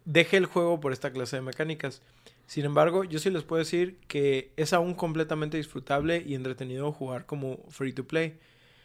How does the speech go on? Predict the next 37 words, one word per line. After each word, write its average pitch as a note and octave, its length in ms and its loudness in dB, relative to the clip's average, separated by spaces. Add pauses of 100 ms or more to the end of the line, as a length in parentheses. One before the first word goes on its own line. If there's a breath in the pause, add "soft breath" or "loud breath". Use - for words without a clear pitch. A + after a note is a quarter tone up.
(220 soft breath)
La D3 140 4
historia, D#3+ 460 6
los D#3 140 4
desafíos C#3 560 2
e D3 40 0
incluso C3+ 300 -4
los D#3+ 140 -2
personajes C#3 540 -6
obtenidos C#3 400 -4
de D3 60 -2
esta D3 140 -6
ma-, C#3 220 -6 (240)
de C3+ 160 -2
esta D#3 200 -2
manera D3 420 -4 (320 soft breath)
son F3 240 2
lo F#3+ 80 6
único G3 320 2
que E3+ 100 -2
necesitas B2+ 400 -6
para C#3 120 -2
disfrutarlo. D#3 580 0 (420 soft breath)
Además, D#3 460 2 (100)
que - 100 -6
puede E3+ 300 4
que E3 100 -2
con D3 180 0
lo C3 140 -6
que - 80 -8
encuentres D#3 520 -4
poco D#3+ 260 -2
a D#3 80 -2
poco D#3 320 -2
de C#3 80 -2
vez C#3+ 220 -4
en D3 120 -8
cuando F#3 400 -4